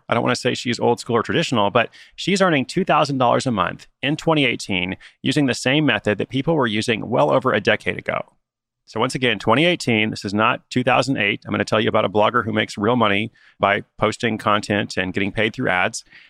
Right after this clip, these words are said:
And at the end of the episode, I'll include some free blogging tips you can use to pursue this method yourself, or also why you might wanna consider something different.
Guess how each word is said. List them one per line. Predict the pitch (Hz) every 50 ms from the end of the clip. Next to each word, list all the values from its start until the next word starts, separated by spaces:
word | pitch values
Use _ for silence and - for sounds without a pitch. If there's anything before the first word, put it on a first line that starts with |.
| _
And | - 113
at | 131 -
the | -
end | 151 185
of | 185
the | 160 139
episode, | 151 - 131 - - 120 110 107
I'll | - 107 113
include | 107 101 - - 147 156 147
some | - - 147 123
free | - - 147 151 147
blogging | - 135 135 135 120 107 101
tips | - - 92 - - -
you | 123 127
can | - 131 110
use | 101 95 98 -
to | - -
pursue | - 113 - - 156 160
this | 151 147 -
method | 139 123 117 131 117
yourself, | - 123 - - 113 101 95 98 - - - - - - _ _ -
or | 180 190 170
also | 131 135 151 143 - 139 127
why | 120 123
you | 120 117
might | 123 120 113
wanna | 117 110 110
consider | - 110 101 - 107 104 107
something | 104 - - 101 - 110 98 92
different. | 95 90 - - - - - -